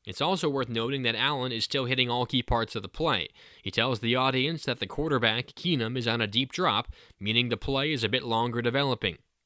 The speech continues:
He also says that the throw goes towards the right sideline, which, again, is unsurprising. It's at this moment, though, that Allen sees that a win is realistically possible.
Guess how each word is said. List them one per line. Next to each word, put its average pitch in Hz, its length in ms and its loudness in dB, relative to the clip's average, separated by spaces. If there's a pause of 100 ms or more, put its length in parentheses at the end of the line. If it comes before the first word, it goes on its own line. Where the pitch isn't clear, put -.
(140)
He 110 120 4
also 156 340 4
says 131 360 0
that 127 140 -2
the 107 100 -4
throw 139 320 0
goes 127 280 2
towards 131 300 0
the 113 140 -2
right 120 200 0
sideline, 151 680 0
which, 113 260 -4
again, 135 340 2
is 117 160 0
unsurprising. 123 840 -2 (600)
It's 113 200 -4
at 139 180 2
this 214 260 2
moment, 117 400 0
though, 101 220 -2
that 117 220 -2
Allen 147 360 2
sees 160 360 -2
that 139 100 2
a 120 80 4
win 139 240 0
is 117 240 -4
realistically 123 720 -2
possible. 107 640 -4